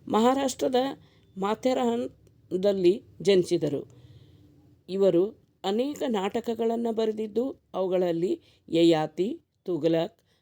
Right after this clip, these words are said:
ಹಯವದನ, ಅಂಜುಮಲ್ಲಿಗೆ, ನಾಗಮಂಡಲ, ಟಿಪ್ಪುವಿನ ಕನಸುಗಳು, ಅಗ್ನಿ ಮತ್ತು ಮಳೆ, ತಲೆದಂಡ ಮುಂತಾದ ನಾಟಕಗಳನ್ನು ರಚನೆ ಮಾಡಿದ್ದಲ್ಲದೆ, ಆಡಾಡ್ತ ಆಯುಷ್ಯ, ಆತ್ಮಕಥೆ ಮುಂತಾದ ಕೃತಿಗಳನ್ನು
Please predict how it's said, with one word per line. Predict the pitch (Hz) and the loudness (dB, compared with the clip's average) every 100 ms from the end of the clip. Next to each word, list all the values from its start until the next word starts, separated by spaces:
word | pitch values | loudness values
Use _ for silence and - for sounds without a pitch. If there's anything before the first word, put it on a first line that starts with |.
| _ | _
ಹಯವದನ, | 175 175 165 160 165 175 262 _ _ - | -4 -2 -2 0 0 0 -2 _ _ -6
ಅಂಜುಮಲ್ಲಿಗೆ, | 170 165 165 165 165 156 185 269 _ _ - | -2 -2 0 0 0 0 -2 -4 _ _ -6
ನಾಗಮಂಡಲ, | 160 160 160 165 165 160 165 247 - _ _ - | -4 -2 -2 0 0 0 -2 -4 -12 _ _ -10
ಟಿಪ್ಪುವಿನ | 208 - 190 175 165 | -10 -2 0 0 -2
ಕನಸುಗಳು, | 170 165 185 170 165 180 - _ - | 0 0 0 0 2 2 0 _ -8
ಅಗ್ನಿ | 190 180 196 | -8 0 0
ಮತ್ತು | 180 170 170 165 | 0 -6 -4 -2
ಮಳೆ, | 160 156 160 - _ _ _ - | -2 0 0 -2 _ _ _ -4
ತಲೆದಂಡ | 208 208 185 175 165 156 _ _ _ _ _ _ _ | -2 0 0 -2 -2 -8 _ _ _ _ _ _ _
ಮುಂತಾದ | 196 214 214 196 180 | -2 0 0 0 2
ನಾಟಕಗಳನ್ನು | 180 175 214 262 262 240 214 196 180 | 4 2 0 -4 0 2 2 2 2
ರಚನೆ | 165 160 196 | 0 0 -2
ಮಾಡಿದ್ದಲ್ಲದೆ, | 196 190 190 190 196 202 196 247 - _ _ _ _ _ _ _ _ _ _ - | -2 -2 -6 0 0 2 0 -2 -4 _ _ _ _ _ _ _ _ _ _ -6
ಆಡಾಡ್ತ | 208 262 311 302 240 226 170 | -4 -2 -4 -2 -2 -2 -2
ಆಯುಷ್ಯ, | 196 214 - 226 214 - _ | -2 -2 -4 -4 -6 -10 _
ಆತ್ಮಕಥೆ | 180 - 240 208 196 190 190 180 - | -20 -10 -8 -4 -2 2 2 0 -2
ಮುಂತಾದ | 170 214 240 240 208 | -2 -2 -6 -6 -8
ಕೃತಿಗಳನ್ನು | 170 170 185 180 165 165 160 | -6 -2 0 2 2 0 -4